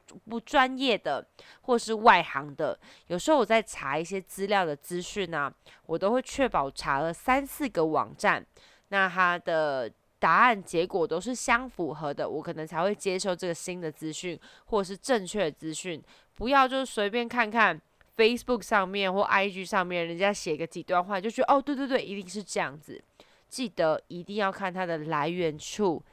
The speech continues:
是否是 OK 的，不是一般可能网友或是所谓的农场文章。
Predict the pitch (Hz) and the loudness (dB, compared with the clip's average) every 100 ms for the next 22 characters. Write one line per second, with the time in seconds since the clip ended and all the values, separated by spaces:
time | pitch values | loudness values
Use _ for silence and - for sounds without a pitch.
0 | _ - - 247 208 - 147 92 - 185 | _ -14 -8 -2 -2 0 -4 -4 -6 -4
1 | 170 - - 190 185 - 165 151 - - | -4 -4 0 2 0 -2 -4 -4 -6 -8
2 | - _ - 185 - 147 220 - 185 175 | -10 _ -10 -8 -10 -8 -8 2 4 4
3 | 175 _ - 170 175 175 165 180 196 143 | -2 _ -6 -2 2 6 6 4 2 2
4 | 156 175 - 180 165 - - _ - 156 | 2 -2 -4 -4 -4 -6 -18 _ -8 -2
5 | 165 175 165 147 131 - _ 147 156 170 | 0 0 0 0 0 -4 _ -8 -8 -6
6 | 190 127 113 82 - 131 78 | -4 -2 -4 -8 -4 -2 -2